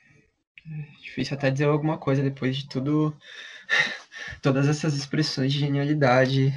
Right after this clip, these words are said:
essas análises tão concisas, né? É, essa, essa coisa do "vou chamar meu irmão mais velho pra resolver", né, quando o capitalismo tá se aguentando. Tem um,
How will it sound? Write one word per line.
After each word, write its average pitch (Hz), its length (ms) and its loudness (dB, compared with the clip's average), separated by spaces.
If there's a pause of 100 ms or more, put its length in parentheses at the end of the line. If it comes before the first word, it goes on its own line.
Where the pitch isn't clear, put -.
(120)
essas 135 240 -2
análises 131 400 4
tão 135 180 -2
concisas, 135 920 0 (420)
né? - 720 -4 (560)
É, 117 840 0 (1200)
essa, 139 280 2
essa 139 240 4
coisa 160 380 6
do 135 420 6
"vou 135 120 0
chamar 135 360 2
meu 147 120 4
irmão 135 200 2
mais 123 240 -2
velho 127 480 2
pra 123 200 -4
resolver", 123 580 0
né, 131 180 0
quando 127 160 -2
o - 20 -8
capitalismo 127 460 -4
tá 123 140 -4
se - 140 -10
aguentando. 131 720 -2 (560)
Tem 131 120 4
um, 147 500 6